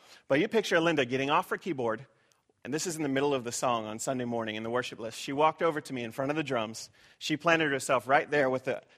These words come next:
with the, uh, congregation as her audience, and she started directing me as if I was a one-man choir, as if that was what was gonna help me to learn this three four time signature.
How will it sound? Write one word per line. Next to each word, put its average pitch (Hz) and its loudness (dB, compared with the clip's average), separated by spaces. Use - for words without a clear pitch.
with 139 -4
the, 139 0
uh, 143 8
congregation 165 0
as 143 -4
her 147 4
audience, 131 4
and 127 -8
she 156 -4
started 139 0
directing 147 4
me 143 2
as 135 0
if 135 -4
I 147 10
was 135 2
a 139 0
one-man 135 2
choir, 143 6
as 139 -2
if 117 -6
that 175 6
was 147 0
what 139 0
was 139 -2
gonna 127 -2
help 170 4
me 127 -6
to - -6
learn 131 4
this 151 0
three 170 2
four 147 0
time 147 0
signature. 110 -8